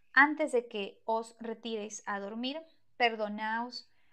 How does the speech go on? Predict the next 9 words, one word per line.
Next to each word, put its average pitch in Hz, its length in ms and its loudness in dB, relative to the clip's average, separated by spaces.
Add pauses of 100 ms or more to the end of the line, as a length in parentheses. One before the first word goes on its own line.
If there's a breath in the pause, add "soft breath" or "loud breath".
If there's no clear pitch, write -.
mutuamente 254 1000 0
cualquier 285 520 -4
impertinencia 233 1040 -8 (220)
en 233 120 -6
la 214 160 -6
que 226 100 -4
hayáis 240 320 -4
podido 226 580 -6
incurrir. 208 680 -10